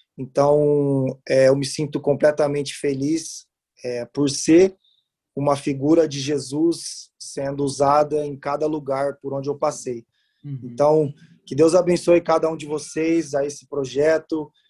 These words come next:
Speaker 1: as pessoas que irão assistir, que o Senhor possa falar, é, em cada coração e que o Espírito Santo tenha liberdade em cada vida e que venha trazer transformação nas nossas vidas a cada dia mais, de todos aqueles que irão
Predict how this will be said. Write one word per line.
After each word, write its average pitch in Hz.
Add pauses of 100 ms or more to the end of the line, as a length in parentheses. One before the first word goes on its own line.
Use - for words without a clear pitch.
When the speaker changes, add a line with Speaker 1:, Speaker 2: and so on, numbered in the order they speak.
(120)
Speaker 1:
as 131
pessoas 165
que 156
irão 151
assistir, 147
que -
o 143
Senhor 147
possa 143 (400)
falar, 139 (480)
é, 131
em 139
cada 151
coração 151
e 143
que 143
o -
Espírito 143
Santo 139
tenha 143
liberdade 139
em 131
cada 135
vida 160
e 156
que -
venha 175
trazer 170
transformação 165
nas 143
nossas 147
vidas 160
a 156
cada 151
dia 156
mais, 147 (400)
de 135
todos 151
aqueles 151
que 147
irão 151